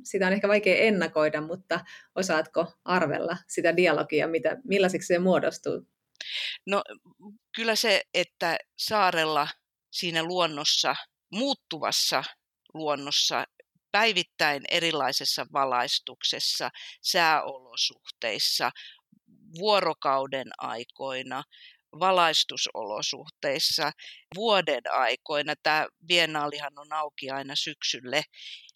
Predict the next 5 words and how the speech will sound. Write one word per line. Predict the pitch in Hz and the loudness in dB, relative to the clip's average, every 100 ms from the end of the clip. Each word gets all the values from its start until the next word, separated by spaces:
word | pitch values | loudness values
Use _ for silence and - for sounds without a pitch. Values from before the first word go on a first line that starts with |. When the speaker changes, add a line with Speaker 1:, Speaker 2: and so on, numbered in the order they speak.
| - | -4
Speaker 2:
niin | 170 160 - _ _ | -2 -2 -6 _ _
kyllä | 202 190 180 | -4 0 0
taide | - 208 185 170 | 2 2 2 2
näyttäytyy | 170 170 - 165 151 - 151 135 | 2 0 0 -2 -2 -4 -8 -2
erilaiselta | 165 160 151 131 143 - 131 - 135 | 0 0 -2 -4 -4 -6 -8 -8 -8